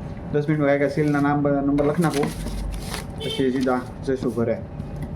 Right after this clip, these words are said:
ખોટું એ મોડું થયું, હા, હશે એટલે. Finally આપણે હિસાબ કરી નાખ્યો છે, કરી નાખ્યું છે કોમ્પ્યુટરને શટડાઉન. ને હવે આપણે બધી બારી બારણાં બંધ કરી દઈએ, કારણ કે ઊંધા અંદર આવી ગયા.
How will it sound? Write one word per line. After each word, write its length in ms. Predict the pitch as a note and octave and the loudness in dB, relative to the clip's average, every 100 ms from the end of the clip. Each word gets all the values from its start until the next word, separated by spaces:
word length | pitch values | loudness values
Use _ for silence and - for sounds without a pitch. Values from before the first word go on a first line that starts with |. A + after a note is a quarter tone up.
| - - - - - | -8 -8 -8 -8 -6
ખોટું 200 | C3 C3 | -2 0
એ 40 | |
મોડું 300 | B2+ C3 C3 | 0 0 2
થયું, 240 | A#2 C3 C3 | 2 2 -2
હા, 80 | C#3 - - | -4 -6 -6
હશે 140 | C#3+ D3 | -2 0
એટલે. 200 | A2+ A2+ - - - - - | 2 0 0 -2 -2 -4 -6
Finally 180 | F#3 F#3 | -4 -2
આપણે 180 | F3+ E3+ | 0 0
હિસાબ 220 | E3+ F3 | -2 -4
કરી 140 | E3+ | -4
નાખ્યો 140 | E3+ F3 | -4 -4
છે, 320 | F3+ F3 F3 - - - | -2 -4 -4 -12 -20 -10
કરી 100 | C#3 | -6
નાખ્યું 200 | C#3+ C#3 | -4 -4
છે 40 | C#3 | -4
કોમ્પ્યુટરને 380 | C#3 C#3 C#3 | -4 -2 -4
શટડાઉન. 480 | C3 C#3 D3 D#3+ E3+ - - - | -4 -4 -2 -2 -4 -12 -20 -10
ને 100 | B2 | -4
હવે 100 | B2+ | -2
આપણે 160 | B2+ B2+ | -2 0
બધી 120 | B2 | 0
બારી 180 | B2+ B2+ | 0 0
બારણાં 240 | C3 B2+ | -2 -2
બંધ 120 | B2+ | -2
કરી 80 | C#3+ | -2
દઈએ, 120 | D#3 | -4
કારણ 200 | C#3+ B2+ | -4 -6
કે 80 | A#2 | -4
ઊંધા 180 | A#2+ A#2 | -2 -2
અંદર 260 | A#2 A#2+ | -2 -4
આવી 200 | A#2+ C#3+ | -4 -4
ગયા. 80 | C#3 | -4